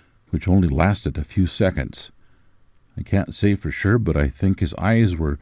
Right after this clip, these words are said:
grayish-blue in color. He felt kindly to me, not startled, and I wasn't either.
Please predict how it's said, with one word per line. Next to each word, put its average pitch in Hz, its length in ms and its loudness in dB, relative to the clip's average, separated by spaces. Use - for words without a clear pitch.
grayish-blue 104 920 2
in 69 160 -2
color. 87 500 0
He 131 120 2
felt 120 360 -2
kindly 131 560 4
to 82 160 -2
me, 73 380 0
not 104 180 4
startled, 98 640 0
and 85 120 2
I 113 120 4
wasn't 123 380 6
either. 95 420 0